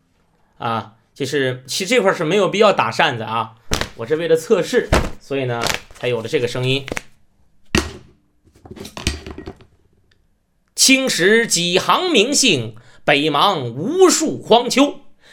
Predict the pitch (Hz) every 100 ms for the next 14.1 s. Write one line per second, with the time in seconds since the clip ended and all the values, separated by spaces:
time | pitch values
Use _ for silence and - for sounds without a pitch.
0 | - - - 220 349 370 247 277 277 247
1 | 226 226 139 - 202 131 123 277 247 302
2 | 247 160 - - - 180 143 147 156 143
3 | 160 185 320 381 359 226 349 320 247 139
4 | 113 - _ _ _ - _ _ _ -
5 | 151 120 101 113 143 214 - 381 - -
6 | - _ _ _ _ _ _ _ _ _
7 | _ - - - - - - - - -
8 | - _ _ _ _ _ _ - 123 113
9 | 110 - _ _ 170 175 175 170 185 208
10 | 214 196 190 160 123 123 135 139 - _
11 | _ 127 127 135 139 143 220 226 147 139
12 | 139 135 - 127 139 143 113 131 185 202
13 | 214 - 120 240 262 220 - 117 117 113